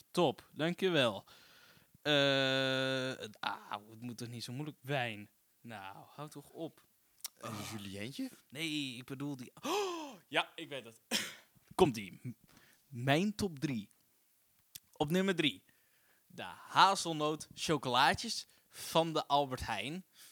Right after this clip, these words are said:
Speaker 1: Maar dit is echt, dit koop ik
Speaker 2: Oh, deze dingen.
Speaker 1: zeven, acht keer per week. Zo'n
Speaker 2: Nee.
Speaker 1: zak.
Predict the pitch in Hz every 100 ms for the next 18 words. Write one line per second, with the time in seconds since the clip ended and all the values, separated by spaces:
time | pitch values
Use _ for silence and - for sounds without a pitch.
0 | _ - 110 113 147 202 208 - _ 127
1 | 143 - - - _ _ _ _ - 120
2 | - 151 160 127 - _ _ _ _ -
3 | 113 120 104 98 120 107 95 - 117 156
4 | 214 254 - 165 160 _ _ _ _ _
5 | 180 165 - - 147 113 _ - 131 120
6 | 92 87 - _ 123 147 185 190 165 107
7 | -